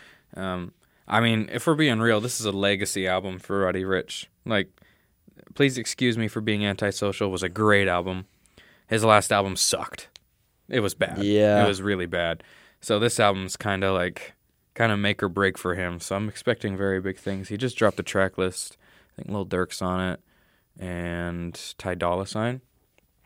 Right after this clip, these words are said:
Speaker 1: Uh, A Boogie is dropping in December. Do you listen to A Boogie at all?
Speaker 2: Yeah.
Speaker 1: I really like A Boogie. I think, I think A Boogie's super underrated,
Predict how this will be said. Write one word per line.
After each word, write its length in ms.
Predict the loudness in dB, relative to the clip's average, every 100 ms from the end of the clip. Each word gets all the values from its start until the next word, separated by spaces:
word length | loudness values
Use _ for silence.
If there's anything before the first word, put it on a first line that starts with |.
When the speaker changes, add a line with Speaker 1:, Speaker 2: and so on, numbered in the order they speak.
| _ _ -20 -20 _ _ _ _
Speaker 1:
Uh, 360 | -4 -2 0 0 0
A 120 | 0
Boogie 380 | 0 -2 0 -2
is 140 | -2
dropping 380 | 0 0 0 -4
in 100 | -4
December. 500 | -4 -2 -2 -2 -4
Do 100 | -4
you 60 | -6
listen 220 | -4 -4
to 120 | -2
A 40 | -2
Boogie 320 | -2 0 -2
at 60 |
all? 180 | -2 -6 -12 _ _ _ _ _ _
Speaker 2:
Yeah. 220 | 2 2 0 _ _ _ _ _ _ -6
Speaker 1:
I 60 |
really 280 | -2 0 0
like 260 | 0 -2 -4
A 100 | -4
Boogie. 380 | -4 -4 -6 -4
I 100 | -2
think, 320 | -2 -4 -6 0
I 100 | 4
think 180 | 6 6
A 100 | 4
Boogie's 320 | 2 0 -2
super 500 | -4 -2 -2 0 -2
underrated, 600 | 0 0 0 0 0 -4